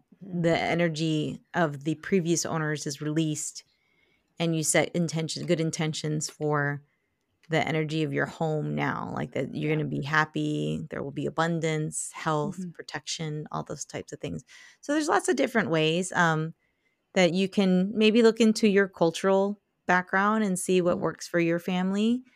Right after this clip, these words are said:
Speaker 2: or find a new one that works for you. It's really the intention behind it that
Speaker 3: Mm-hmm.
Speaker 2: matters more than anything.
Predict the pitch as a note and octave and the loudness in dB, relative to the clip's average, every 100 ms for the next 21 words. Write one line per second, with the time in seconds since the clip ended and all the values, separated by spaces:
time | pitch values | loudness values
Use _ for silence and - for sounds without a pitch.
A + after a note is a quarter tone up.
0 | _ - _ - E3+ E3+ E3 E3 - E3+ | _ -20 _ -2 4 6 6 4 2 2
1 | F#3+ A#3+ B3+ B3 C#4+ C4+ G#3+ G#3+ A3 F#3+ | 4 6 6 6 4 4 4 4 2 2
2 | - G3+ - - G#3 A3 B3 F#3 F3+ - | 0 -2 -4 0 2 4 4 4 2 -2
3 | E3 F#3+ A3 B3 G#3 F#3 D#3+ D#3 - F#3 | 2 4 6 4 2 0 0 -2 -2 0
4 | F#3+ - G3 F3+ D3+ - - F3 F3+ F#3+ | 2 2 0 0 0 -4 -2 0 2 2
5 | A#3 B3+ _ _ _ _ - D#3+ E3+ D#3+ | 2 0 _ _ _ _ -2 0 2 2
6 | D#3+ D3+ D#3+ D#3 D3+ D3+ - D3+ D3+ - | 2 0 0 0 0 -4 -4 -6 -8 -8
7 | - E3+ | -8 -8